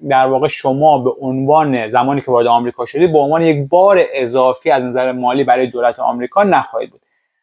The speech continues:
البته این شش تا سوال، شش تا سوال اصلی هستش که از همه می‌پرسم.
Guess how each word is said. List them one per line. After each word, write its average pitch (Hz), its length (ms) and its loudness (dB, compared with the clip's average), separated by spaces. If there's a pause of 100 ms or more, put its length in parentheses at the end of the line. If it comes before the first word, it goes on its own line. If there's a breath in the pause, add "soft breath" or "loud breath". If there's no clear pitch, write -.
(220)
البته 254 360 2
این 240 120 0
شش - 280 -6
تا 170 100 -2
سوال، 175 320 2
شش 170 220 -10
تا 151 80 -6
سوال 160 380 2 (120)
اصلی 160 360 -2
هستش 185 440 0
که 160 80 0
از 143 180 0
همه 143 240 -2
می‌پرسم. 170 680 0